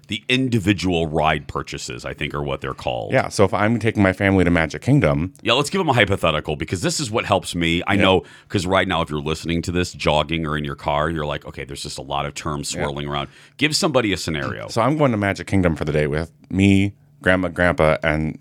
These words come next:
Speaker 2: you know, ten grandkids kind of thing.
Speaker 1: Okay.
Speaker 2: Um, I don't wanna pay all of that money, a hundred and fifty dollars, whatever, for our group to all have Disney Genie Plus for the day, 'cause
Speaker 1: Okay.
Speaker 2: that's a lot of extra money.
Speaker 1: Yeah.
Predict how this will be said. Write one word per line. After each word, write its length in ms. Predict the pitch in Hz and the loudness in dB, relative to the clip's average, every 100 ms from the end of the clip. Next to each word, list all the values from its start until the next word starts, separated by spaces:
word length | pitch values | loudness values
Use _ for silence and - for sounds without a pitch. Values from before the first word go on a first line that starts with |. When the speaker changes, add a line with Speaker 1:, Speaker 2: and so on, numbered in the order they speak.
| - | -4
Speaker 2:
you 60 | |
know, 200 | 78 67 - | -2 -2 -6
ten 260 | - 101 82 | -2 0 0
grandkids 500 | 85 85 - 71 - | 0 0 0 -4 -2
kind 140 | 73 | -4
of 60 | 67 | -2
thing. 240 | 73 53 - | -4 -6 -4
Speaker 1:
Okay. 280 | 87 90 110 _ _ - | 0 0 0 _ _ 2
Speaker 2:
Um, 380 | 90 85 80 - _ _ - | 4 4 0 -4 _ _ 2
I 160 | 90 117 | 2 2
don't 160 | 120 | 0
wanna 200 | 90 85 | 0 0
pay 440 | 80 101 92 73 73 - - | 0 2 2 2 -4 -4 2
all 180 | 90 | 4
of 60 | 90 | 4
that 180 | 85 82 | 2 2
money, 260 | 90 80 73 | 2 2 0
a 60 | |
hundred 280 | 76 98 82 | 0 2 2
and 100 | 80 | 2
fifty 240 | 85 - | -2 0
dollars, 380 | 78 82 78 71 | 2 2 2 0
whatever, 280 | 73 73 71 | -2 -4 -4
for 160 | - 76 | 0 0
our 100 | 73 | 2
group 380 | 73 95 73 - - - | 4 4 4 -2 -16 -8
to 60 | |
all 260 | - 87 82 | 0 2 2
have 280 | 78 76 71 | 0 0 0
Disney 280 | 80 76 76 | 0 0 -2
Genie 220 | 73 71 | -2 -4
Plus 380 | - 85 - - | -2 -2 -2 -10
for 100 | - | -8
the 100 | 73 | -2
day, 240 | 71 76 - | 2 0 0
'cause 120 | - | -6
Speaker 1:
Okay. 100 | 73 | -2
Speaker 2:
that's 160 | 78 78 | -2 -2
a 60 | 80 | -2
lot 140 | 69 | 0
of 80 | 69 | 0
extra 280 | 67 - 76 | -4 -4 -2
money. 240 | 73 60 | -2 0
Speaker 1:
Yeah. 200 | 85 78 | 0 0